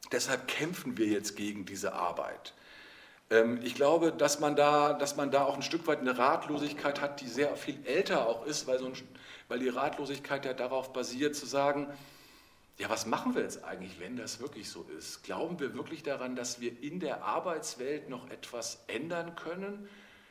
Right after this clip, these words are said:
Und damit meine ich jetzt sehr dezidiert was ändern können, weil jeder von uns weiß, es gibt diese Modelle, Rätekommunismus, dü, dü, dü, düm. Aber wenn man ehrlich ist, schmilzt das meiste wie Eis in der Sonne,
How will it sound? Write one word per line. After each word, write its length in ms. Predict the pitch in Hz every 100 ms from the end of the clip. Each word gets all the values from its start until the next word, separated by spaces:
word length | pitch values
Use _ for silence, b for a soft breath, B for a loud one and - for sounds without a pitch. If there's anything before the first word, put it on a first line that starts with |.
| B -
Und 80 |
damit 220 | 123 147 131
meine 180 | 156
ich 80 | 156
jetzt 300 | 147 - 107
sehr 220 | 113 151
dezidiert 640 | 143 139 135 131 - 254 127
was 180 | 107 -
ändern 380 | 101 101 92
können, 300 | 95 127 139
weil 160 | 135 123
jeder 200 | 151 180
von 160 | 175 131
uns 640 | 151 190 220 - - - - - -
weiß, 420 | 113 127 180 180
es 120 | 131
gibt 220 | 139 131 127
diese 160 | 117
Modelle, 760 | 110 117 131 151 151 147 139 127
Rätekommunismus, 1040 | 143 143 135 135 135 131 123 127 127 123
dü, 140 | 139
dü, 220 | 139 135 127
dü, 140 | 110
düm. 400 | - 160 202 208 B B B B
Aber 180 | 123 147
wenn 80 |
man 180 | 147 143
ehrlich 360 | 151 190 185 165
ist, 240 | 165 -
schmilzt 380 | - 151 170 -
das 160 | 147 123
meiste 420 | 127 147 - -
wie 120 | 123
Eis 340 | 107 135 151
in 80 | 135
der 140 | 127 107
Sonne, 460 | 113 147 165 175